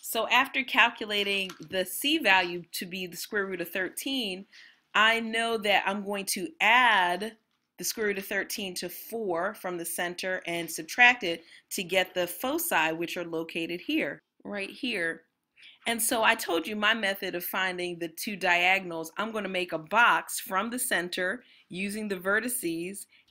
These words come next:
and the value of B. Since, since B is two units up and two units down from the center, and A is three units out and three units to the other side from the center,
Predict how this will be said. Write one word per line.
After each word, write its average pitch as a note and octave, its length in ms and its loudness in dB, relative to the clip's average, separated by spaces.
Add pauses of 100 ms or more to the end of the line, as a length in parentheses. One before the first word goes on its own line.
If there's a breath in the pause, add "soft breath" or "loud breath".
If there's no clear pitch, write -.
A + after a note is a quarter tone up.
and F#3+ 280 4
the F3 80 -2
value F#3+ 560 2
of A#3+ 260 -2
B. F3 420 0
Since, G#3 360 -4
since G#3+ 320 -2
B A#3 240 -2
is G#3 180 -4
two C4 220 -2
units A3 480 -2
up A#3 240 4
and F#3 140 -6
two - 160 -4
units G3 420 -6
down F#3 220 2
from F#3 180 -6
the E3+ 80 -6
center, G3+ 600 -2 (300 loud breath)
and F3 340 0
A G#3 480 2
is F3+ 500 -2 (100)
three B3 240 -2
units G3 560 -2 (100)
out F3+ 260 6
and E3+ 100 -6
three G3 200 -8
units F3+ 380 -8
to F3 100 -6
the F3 140 -2
other E3+ 160 -2
side D#3+ 260 -2
from E3+ 160 -6
the E3 80 -8
center, E3+ 440 -4